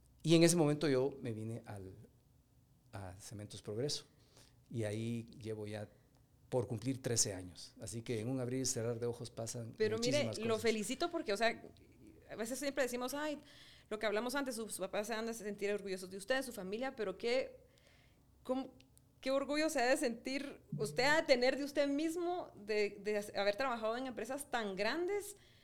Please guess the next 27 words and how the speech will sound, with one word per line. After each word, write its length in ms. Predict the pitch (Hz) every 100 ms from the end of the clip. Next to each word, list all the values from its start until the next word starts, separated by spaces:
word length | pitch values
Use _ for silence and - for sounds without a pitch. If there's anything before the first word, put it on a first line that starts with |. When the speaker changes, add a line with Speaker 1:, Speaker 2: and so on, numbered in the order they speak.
| - _ - _ _ - -
Speaker 2:
haber 240 | 214 240
formado 560 | 254 240 233 240 254 254
una 100 | 240
empresa 360 | 233 247 254
como 320 | 254 214 180
lo 120 | 175 185
de 80 |
la 140 | 185 175
embotelladora 920 | 180 170 175 170 170 247 269 285 -
y 100 | 208
ahora 200 | 196 226
estar 260 | 233 240 247
en 160 | 247
una 160 | 247 247
empresa 340 | 240 233 247
de 40 | 247
las 100 | 185
más 140 | 208
importantes 540 | 240 208 196 208 233
de, 280 | 208 190 165
de 100 | -
Guatemala 440 | 175 170 180 180 247
como 200 | 226 190
lo 100 | 170
es 100 | 175
Cementos 360 | 208 185 180 196
Progreso. 480 | 170 190 285 185